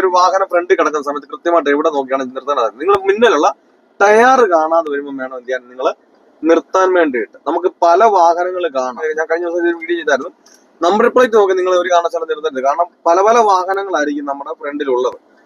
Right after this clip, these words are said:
ഇതുണ്ടല്ലോ, നമ്മളിപ്പോ നമ്പർ പ്ലേറ്റ് നോക്കിയാൽ നിർത്തുന്നുണ്ടെങ്കിൽ അത് ലോറിയാണ്. കാരണം ചിലപ്പോ അതിന്റെ അടിയിൽ കയറിയ പോലെ അറിയാതെ വരും. അപ്പൊ നമ്മൾ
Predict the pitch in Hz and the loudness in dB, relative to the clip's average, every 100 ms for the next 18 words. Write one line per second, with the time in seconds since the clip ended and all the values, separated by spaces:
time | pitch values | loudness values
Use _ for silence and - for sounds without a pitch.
0 | _ 202 196 160 190 208 196 180 226 233 | _ 2 4 4 4 4 2 2 0 2
1 | 247 233 208 185 190 175 180 180 170 165 | 0 2 2 2 2 0 0 -2 0 2
2 | 170 165 165 170 196 117 - _ _ _ | 2 2 0 2 2 2 -4 _ _ _
3 | _ _ _ 156 185 180 208 196 202 190 | _ _ _ -4 -2 0 0 2 2 4
4 | 208 202 185 175 180 160 160 170 113 117 | 2 2 2 4 2 2 2 0 -4 -10
5 | 139 165 | -12 -8